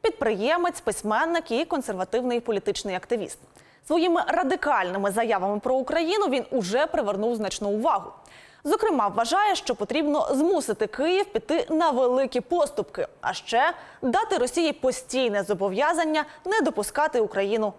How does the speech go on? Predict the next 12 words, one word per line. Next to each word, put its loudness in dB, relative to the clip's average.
у 0
нато. -2
Самій 2
же 2
Америці 2
варто, 2
на 2
думку 0
Рамасвамі, 0
зосередитися -2
на 0
протистоянні -2